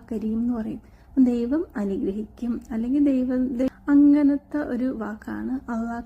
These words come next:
കരീം. അപ്പം നമ്മൾ അങ്ങനത്തെ ഒന്ന് രണ്ട് വാക്കുകളൊക്കെ പഠിച്ചു വെച്ചിട്ട് നമ്മൾ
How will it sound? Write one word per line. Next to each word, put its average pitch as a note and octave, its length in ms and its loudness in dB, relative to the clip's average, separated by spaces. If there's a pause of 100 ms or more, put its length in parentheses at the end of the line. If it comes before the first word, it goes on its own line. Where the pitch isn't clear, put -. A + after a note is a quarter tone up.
കരീം. G#3 360 -4
അപ്പം D#4 180 2
നമ്മൾ D4 200 6 (120)
അങ്ങനത്തെ C#4 600 2
ഒന്ന് B3 220 0
രണ്ട് A#3+ 240 -4
വാക്കുകളൊക്കെ A3 540 -8
പഠിച്ചു A3 380 -8
വെച്ചിട്ട് G#3+ 420 -6 (880)
നമ്മൾ C4 220 4